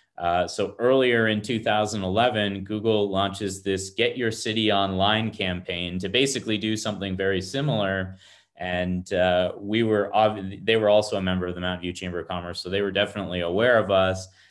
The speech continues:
And all of a sudden, you know, all of our sites get blocked. And so we're thinking, "Okay, is that potentially what it is?" Uh, there was no interlinking really between the sites, which is what you would normally do if you were trying to game the system.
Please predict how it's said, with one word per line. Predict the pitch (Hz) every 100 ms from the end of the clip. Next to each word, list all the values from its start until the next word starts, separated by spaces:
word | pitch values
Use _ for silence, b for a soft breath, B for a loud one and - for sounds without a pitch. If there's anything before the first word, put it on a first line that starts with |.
| b -
And | 87
all | 120 123
of |
a | 113
sudden, | - 110 107 107 104 101
you | 95
know, | 92 92 92
all | 104 107
of | 101
our | 95
sites | 98 95 95
get | 92 78
blocked. | 85 80 76 76 - -
And | 87 90
so | - 98 92 92
we're | 107 131
thinking, | 143 131 120 117 107
"Okay, | 101 117 117 110 101 95 92
is | 127 147 117
that | 120 120 120 -
potentially | 120 113 117 113 117 110 110 110 b b _
what | 98 107
it | 101
is?" | 104 117 135 151 151 b b b -
Uh, | 87 87 90 90 92 -
there | 110 107
was | 113 123
no | 131 117 107
interlinking | - 117 117 95 92 107 127 131
really | 131 127 131
between | 131 123 131 127
the |
sites, | 120 120 131 135
which | 98
is | 95 92
what | 98
you | 92
would | 95 92
normally | 95 95 92
do | 92 98
if | 101
you | 92
were | 87
trying | 98 90
to | 82
game | 92 90
the | 85
system. | - 101 - 110 117 120